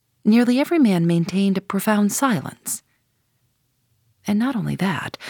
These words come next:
but they looked embarrassed. Yes, here were a set of sea dogs, many of whom, without the slightest bashfulness, had boarded great whales on the high seas, entire strangers to them, and dueled them dead without winking.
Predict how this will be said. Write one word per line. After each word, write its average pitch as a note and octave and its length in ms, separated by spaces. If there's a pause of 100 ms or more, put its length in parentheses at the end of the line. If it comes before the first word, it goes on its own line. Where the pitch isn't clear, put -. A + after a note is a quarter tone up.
(200)
but - 160
they B3 80
looked A#3+ 240
embarrassed. - 760 (1300)
Yes, C4+ 260
here F4+ 200
were C4+ 140
a G3+ 60
set G#3 200
of E3+ 80
sea B3+ 200
dogs, C#3+ 440 (220)
many C4+ 300
of - 100
whom, C#3+ 240
without E3 240
the - 80
slightest G3 460
bashfulness, - 760 (420)
had F3 160
boarded G3 320
great G3 240
whales D#3 440
on D3+ 120
the D3+ 60
high D#3+ 200
seas, D3 580 (640)
entire A3 420
strangers G3+ 580
to - 100
them, - 300 (640)
and G#3 160
dueled C4 260
them F3+ 160
dead G#3 280
without E3 280
winking. G#3 460